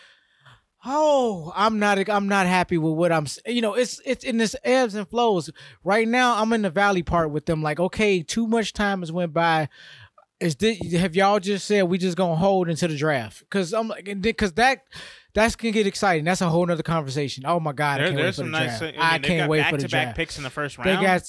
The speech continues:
Speaker 1: they got twelve picks.
Speaker 2: Oof.
Speaker 1: They don't need twelve players.
Speaker 2: <laughs>
Speaker 1: They gotta do
Speaker 2: <laughs>
Speaker 1: something with these picks. <laughs> My question is, do they, uh, and, and I'm, I've been listening, and man, I'm, I'm starting to get into the draft stuff. So
Speaker 2: Yeah.
Speaker 1: now,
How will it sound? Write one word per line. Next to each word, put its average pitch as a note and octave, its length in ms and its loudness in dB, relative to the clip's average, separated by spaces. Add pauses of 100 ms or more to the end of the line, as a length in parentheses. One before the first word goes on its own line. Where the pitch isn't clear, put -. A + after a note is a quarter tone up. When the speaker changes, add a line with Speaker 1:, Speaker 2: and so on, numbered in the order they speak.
(120)
Speaker 1:
they G3+ 140 -2
got F#3+ 180 2
twelve F#3 380 0
picks. - 380 -8 (540)
Speaker 2:
Oof. D#3 140 -8 (320)
Speaker 1:
They G#3+ 140 4
don't A#3 280 2
need G#3+ 280 0
twelve F#3 340 0
players. B2 500 -8 (280)
Speaker 2:
<laughs> E3+ 120 -8 (1120)
Speaker 1:
They F#3+ 120 -6
gotta A#3 280 2
do A3 120 0
Speaker 2:
<laughs> G#3+ 140 -2
Speaker 1:
something A3 240 0
with F#3 160 -2
these F#3 240 -4
picks. - 500 -2
<laughs> - 40 -20 (680)
My G#3 120 2
question A#3+ 500 0
is, G#3 120 2
do F#3+ 180 -4
they, G3+ 320 0
uh, F3+ 120 -10 (100)
and, G3 300 -10
and F#3+ 240 -16
I'm, F3+ 200 -8
I've F3+ 140 -4
been F#3 140 0
listening, G3 400 -2
and E3 80 -6
man, D3 240 -8
I'm, D3 180 -6
I'm D#3+ 140 -4
starting F#3+ 260 0
to E3 60 -8
get D#3 60 -10
into C#3+ 140 -12
the C3 60 -12
draft B2+ 320 -8
stuff. G2+ 200 -20
So - 140 -18
Speaker 2:
Yeah. C3 120 -2
Speaker 1:
now, C#3 220 -8